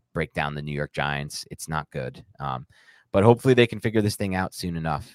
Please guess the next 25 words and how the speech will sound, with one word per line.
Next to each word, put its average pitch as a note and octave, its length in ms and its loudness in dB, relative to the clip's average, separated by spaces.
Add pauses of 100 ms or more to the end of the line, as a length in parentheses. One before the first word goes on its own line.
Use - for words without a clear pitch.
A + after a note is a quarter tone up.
And D2+ 140 -10
it D2+ 100 -12
sounds F#2 280 -6
like F2+ 120 -2
they're D#2+ 140 -4
optimistic D#2+ 480 -4
about D#2 220 -4
getting D2 220 -8
Jones F2+ 260 -4
back G#2 260 -4
this - 200 -8
week G2+ 200 -4
and D2+ 100 -6
potentially D#2+ 380 -6
even D2+ 140 -6
Saquon C#2 400 -8
Barkley. A#1 380 -10
So - 260 -8 (300)
Andrew F2 220 -2
Thomas, D#2+ 340 -2
they D2+ 120 -6
did - 140 -10
not C#2+ 180 -4
<laughs> - 60 -20
sound E2+ 220 -6